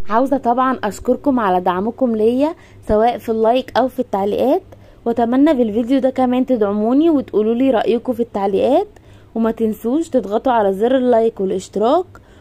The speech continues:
وطبعًا لو عندك اي استفسار عن اي منتج في الفيديو تقدري طبعًا تكتبيلي في التعليقات وانا هرد عليكي. ولو عاوزة تشوفي ادوات منزلية وحيل وافكار تانية كتير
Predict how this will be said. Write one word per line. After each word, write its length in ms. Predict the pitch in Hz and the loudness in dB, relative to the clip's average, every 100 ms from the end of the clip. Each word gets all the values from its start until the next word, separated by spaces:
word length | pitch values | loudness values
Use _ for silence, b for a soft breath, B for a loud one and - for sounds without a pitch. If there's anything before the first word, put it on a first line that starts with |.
| b 233 | b -2
وطبعًا 400 | 240 262 269 277 | 0 0 2 2
لو 220 | 262 208 | 4 2
عندك 460 | 202 254 233 - | 2 0 -2 -2
اي 140 | 254 285 | 0 0
استفسار 520 | 277 226 - 220 214 | -2 -10 -2 0 2
عن 180 | 202 190 | 0 -4
اي 300 | 220 254 254 | -2 0 0
منتج 380 | 247 247 240 196 | 0 -2 -4 0
في 100 | 220 | 0
الفيديو 500 | 196 247 240 370 440 B B - | 0 -2 0 0 0 B B -2
تقدري 360 | 233 226 262 | 0 2 2
طبعًا 360 | 254 240 240 233 | 0 -2 -2 -2
تكتبيلي 560 | 208 - 208 220 247 | -6 -4 -4 -2 -2
في 100 | 214 | -2
التعليقات 680 | 220 202 190 190 202 269 349 | -4 -4 -2 0 0 0 0
وانا 420 | 269 - 240 233 220 | 0 0 -2 0 0
هرد 220 | 226 226 | 0 0
عليكي. 540 | 226 214 247 - 370 415 B B B 226 | 0 0 -2 0 0 0 B B B 2
ولو 200 | 226 208 | 2 4
عاوزة 340 | 220 254 254 | 2 2 -2
تشوفي 440 | - 247 247 262 | -2 -4 0 0
ادوات 360 | 202 202 240 247 | 2 2 2 0
منزلية 600 | 240 226 208 214 233 208 | -2 0 0 2 2 2
وحيل 380 | 196 233 240 226 | 0 0 0 2
وافكار 460 | 190 196 - 240 | 0 -4 -4 -4
تانية 340 | 226 240 247 233 | -2 -2 -2 -4
كتير 560 | - - 247 349 370 | -8 -6 0 0 -2